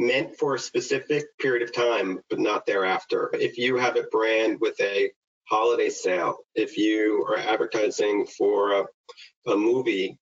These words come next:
that is releasing during a certain period of time, there are many types of ads that are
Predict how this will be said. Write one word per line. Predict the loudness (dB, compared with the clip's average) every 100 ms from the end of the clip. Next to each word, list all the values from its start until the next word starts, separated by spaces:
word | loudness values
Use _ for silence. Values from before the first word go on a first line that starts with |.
| -4
that | 0 2
is | 2 4 2 0 -4
releasing | -2 2 2 0 0 2 0 -2 0
during | 0 2
a | 0
certain | 0 -2 -2
period | 0 0 0
of | -2
time, | -2 0 0 0 0
there | 0 2
are |
many | 2 2 0
types | 0 -2 -2 -2 -2
of | 2 2 0 -2 -2
ads | 2 2 0 -2
that | -2 0
are | 2 2 0